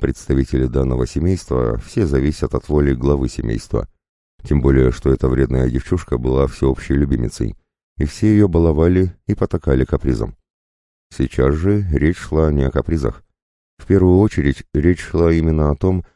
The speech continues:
что в данной ситуации девушка намекала именно на тот нюанс, который касался именно присутствия здесь колонии людей.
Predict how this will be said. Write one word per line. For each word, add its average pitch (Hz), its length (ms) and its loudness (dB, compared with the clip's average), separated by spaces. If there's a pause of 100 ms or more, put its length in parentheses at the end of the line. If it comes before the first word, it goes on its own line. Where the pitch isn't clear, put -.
(140)
что - 200 -2
в 78 60 2
данной 85 240 2
ситуации 80 680 -2
девушка 76 460 0
намекала 71 460 0
именно 73 460 2
на 76 160 -2
тот - 220 -2
нюанс, 82 380 -2 (380)
который 107 340 0
касался - 560 -2
именно 82 420 2
присутствия 76 720 0
здесь 69 280 -2
колонии 64 460 0
людей. 58 340 -2